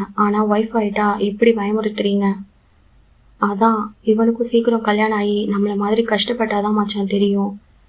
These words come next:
என்று அனைவரும் சிரித்து கொண்டிருந்தனர். பிரியா சித்தார்த்திடம்,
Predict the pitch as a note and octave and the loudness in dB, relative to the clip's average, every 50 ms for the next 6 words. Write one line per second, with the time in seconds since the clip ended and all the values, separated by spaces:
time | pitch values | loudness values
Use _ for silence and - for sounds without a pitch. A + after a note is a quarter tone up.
0 | _ _ _ _ _ _ - G#3+ G#3 G#3 G3 G#3 G3+ G3+ G#3 G#3 G#3 - G#3+ G#3+ | _ _ _ _ _ _ 0 2 2 2 2 0 0 -2 -2 -2 0 0 2 2
1 | G#3+ G#3+ G#3 G#3 G#3 G#3+ G#3+ A3+ A3+ G#3+ G#3+ A3+ A3+ - G#3+ G#3 G3 G3 G3 G3 | 2 0 0 0 -2 -2 -2 -2 -2 -2 -2 -2 -2 0 -2 0 0 0 0 0
2 | G3+ G3+ G3 G3 G3 F#3+ F#3+ G3 - _ _ _ _ _ _ _ _ _ _ _ | 0 2 0 0 0 -2 -6 -8 -14 _ _ _ _ _ _ _ _ _ _ _
3 | _ _ _ _ _ _ _ _ _ _ _ _ _ _ _ _ _ _ _ _ | _ _ _ _ _ _ _ _ _ _ _ _ _ _ _ _ _ _ _ _
4 | _ _ _ _ _ - - _ _ _ _ _ _ _ _ _ _ _ _ _ | _ _ _ _ _ -20 -20 _ _ _ _ _ _ _ _ _ _ _ _ _
5 | _ _ _ _ _ _ _ _ _ - _ _ _ _ _ _ _ _ _ _ | _ _ _ _ _ _ _ _ _ -20 _ _ _ _ _ _ _ _ _ _
6 | _ _ _ _ _ _ _ - C#4 C#4+ D4 C#4 C4+ - A#3 G#3 A3+ A#3 A#3 A#3 | _ _ _ _ _ _ _ 2 2 4 4 2 2 0 0 0 0 -2 -2 0
7 | - G#3+ G#3 G3+ G3+ G3+ G3 | -2 -2 0 0 -2 -2 -4